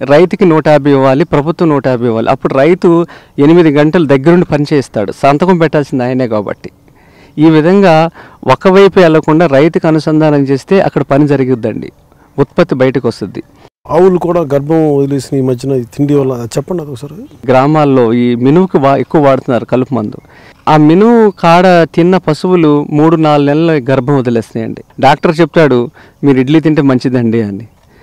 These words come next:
Speaker 1: రైటే, కానీ దానికి వాడే మూలాల్లో రైతులు ఏం చేసి పండిస్తున్నారు అనేది డాక్టర్కి తెలియదు. అదే డాక్టర్ చెప్తే వేదం కాబట్టి ఆ ఇడ్లీ తింటున్నారు.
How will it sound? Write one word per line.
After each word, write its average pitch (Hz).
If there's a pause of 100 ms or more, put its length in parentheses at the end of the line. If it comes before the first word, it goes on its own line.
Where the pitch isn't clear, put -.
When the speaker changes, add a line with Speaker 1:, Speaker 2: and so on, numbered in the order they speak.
(360)
Speaker 1:
రైటే, 175 (300)
కానీ 170
దానికి 156
వాడే 147
మూలాల్లో 180
రైతులు 160
ఏం 170
చేసి 175
పండిస్తున్నారు 165
అనేది 170
డాక్టర్కి 156
తెలియదు. 127 (720)
అదే 180
డాక్టర్ 170 (100)
చెప్తే -
వేదం 170
కాబట్టి 165 (200)
ఆ 139
ఇడ్లీ 143
తింటున్నారు. 127